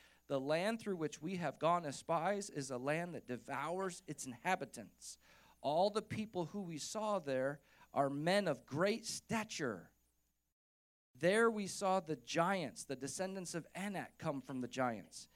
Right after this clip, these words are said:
and we were like grasshoppers in our own sight. So we were in their sight." So all, look what happens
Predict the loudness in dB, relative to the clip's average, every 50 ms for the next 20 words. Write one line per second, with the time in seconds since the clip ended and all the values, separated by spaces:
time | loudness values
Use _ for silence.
0 | _ _ _ -2 0 0 0 2 2 2 2 4 4 2 4 4 4 2 2 2
1 | -4 -12 -4 0 4 4 6 6 4 2 -2 -4 -2 -2 -2 0 0 -2 -2 -2
2 | -4 -4 -2 0 0 2 0 0 0 -2 -2 -2 -4 -6 -4 -2 -2 -2 -2 -6
3 | -12 _ _ _ _ _ _ _ -14 -10 2 4 6 6 6 4 2 0 -2 -2
4 | -2 0 4 4 4 4 4 2 0 0 0 0 -2 0 2 4 4 4 2 0
5 | -2 -4 -4 -4 -4 -4 -8 -16 _ _ _ _ _ _ _ _ _ _ _ _
6 | _ _ _ _ _ _ _ _ _ _ _ _ _ _ _ _ -20 _ _ -2
7 | 0 0 0 0 2 2 4 4 4 4 2 -2 -4 -2 0 -2 -4 -2 -4 -6
8 | -6 -6 -4 -4 -4 -4 -4 -8 -10 -14